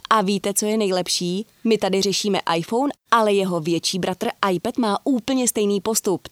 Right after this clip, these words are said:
Tak když si zapamatujete tato řešení, tak máte vystaráno. Telefon se zapne, ale je přesto zaseknutý.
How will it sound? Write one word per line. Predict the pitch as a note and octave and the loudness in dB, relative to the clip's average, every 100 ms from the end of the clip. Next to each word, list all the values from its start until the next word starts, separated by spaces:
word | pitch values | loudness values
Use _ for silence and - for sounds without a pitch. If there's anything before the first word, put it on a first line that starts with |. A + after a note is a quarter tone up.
| _ | _
Tak | D4+ | -2
když | D4+ B3 - | 0 -2 0
si | C#3+ | -2
zapamatujete | C#3+ - F3 G#3 A#3+ A#3+ - A3+ - - | -4 -4 -2 -2 -2 -4 -2 -4 -4 -6
tato | - G3 C#3+ | -4 -2 -2
řešení, | F3 - C#4+ C#4+ D4 - _ - | -2 0 0 0 -2 -6 _ -8
tak | F4 | -4
máte | C4 G#3 F#3+ C#3 | 0 0 -2 -4
vystaráno. | D3+ - G3 F3+ F3 E3+ D3 C#3+ _ _ _ _ _ _ _ _ _ _ _ _ _ _ _ _ _ _ _ _ _ _ _ _ _ _ _ _ _ _ _ _ _ _ | -2 -2 0 0 2 0 -2 -6 _ _ _ _ _ _ _ _ _ _ _ _ _ _ _ _ _ _ _ _ _ _ _ _ _ _ _ _ _ _ _ _ _ _
Telefon | F4+ F#4+ F4 A#3+ | 0 2 0 0
se | F#3 D#3 | 0 0
zapne, | D#3+ F3+ A3+ A#3+ C#4 - _ - | 0 0 -2 0 -2 -6 _ -4
ale | - G3 F3+ | 0 2 2
je | D#3 D#3 G3 | 0 0 -2
přesto | - - G3 F3 D#3+ | -2 -2 -2 -2 -2
zaseknutý. | D#3+ G#3+ G#3 F#3+ - E3 D3 | 0 0 0 -2 0 -2 -2